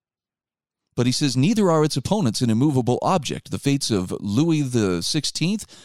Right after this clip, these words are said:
Nicholas the Second, and Nicolae Ceausescu are the alternative to peaceful revolution."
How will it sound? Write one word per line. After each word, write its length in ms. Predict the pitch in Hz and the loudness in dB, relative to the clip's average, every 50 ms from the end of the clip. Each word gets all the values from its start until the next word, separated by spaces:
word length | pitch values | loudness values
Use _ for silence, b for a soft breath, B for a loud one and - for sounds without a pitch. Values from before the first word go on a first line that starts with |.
| B B | B B
Nicholas 420 | - 101 107 107 - 123 113 101 - | 0 0 0 0 0 0 0 0 -2
the 100 | 104 95 | -4 -4
Second, 440 | - - 160 165 - 190 190 175 127 | -2 -2 -2 0 0 0 0 0 0
and 220 | 101 113 107 110 | 0 0 2 0
Nicolae 420 | 135 147 - 160 143 139 131 131 | 0 0 -2 -2 0 0 0 0
Ceausescu 720 | 127 - - 120 107 - - 220 - - - - 85 80 - b b b b b b b | -2 0 0 -2 0 0 -2 -2 -2 -2 -4 -2 -4 -4 -4 b b b b b b b
are 160 | - 107 123 | -2 -2 0
the 120 | 123 139 143 | 2 2 2
alternative 640 | 143 151 - - 226 233 151 85 73 85 107 - - _ _ _ - | 2 0 -2 -2 0 0 0 0 -2 -4 -6 -8 -12 _ _ _ -2
to 120 | - 160 | -2 -2
peaceful 480 | 143 - - 175 170 - - - 139 127 | -2 -2 -4 -4 -4 -4 -2 -2 0 0
revolution." 720 | 110 110 113 104 104 113 147 180 156 - 101 78 - | 0 0 0 0 0 0 0 0 0 -2 -4 -6 -8